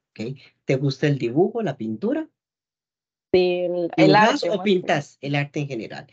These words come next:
Speaker 2: Mm,
Speaker 1: Tenés un
Speaker 2: ajá.
Speaker 1: perrito, me imagino.
Speaker 2: Dos.
Speaker 1: Dos perritos. Te, a vos sí
Speaker 2: Sí.
Speaker 1: te gusta streamear, ver películas y series en
Speaker 2: Sí.
Speaker 1: Netflix.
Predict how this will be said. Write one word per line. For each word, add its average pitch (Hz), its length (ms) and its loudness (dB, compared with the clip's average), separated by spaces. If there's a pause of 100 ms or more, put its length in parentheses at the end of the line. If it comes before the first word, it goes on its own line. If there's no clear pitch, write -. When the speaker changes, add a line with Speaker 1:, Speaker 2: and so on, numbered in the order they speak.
Speaker 2:
Mm, 202 220 -8
Speaker 1:
Tenés 147 300 -2
un 175 60 0
Speaker 2:
ajá. 180 80 -4
Speaker 1:
perrito, 147 440 -2
me 113 80 -8
imagino. 110 420 -10 (880)
Speaker 2:
Dos. 185 540 -4 (240)
Speaker 1:
Dos 254 460 -4
perritos. 208 720 -6
Te, 123 240 -6
a 139 120 0
vos 151 180 2
sí 170 80 0
Speaker 2:
Sí. 147 40 -4
Speaker 1:
te 147 100 -2
gusta 135 600 -4 (300)
streamear, 147 800 -2
ver 127 200 -6
películas 143 500 -4
y 135 60 -10
series 127 360 -6
en 196 80 0
Speaker 2:
Sí. 190 60 0
Speaker 1:
Netflix. 208 560 -4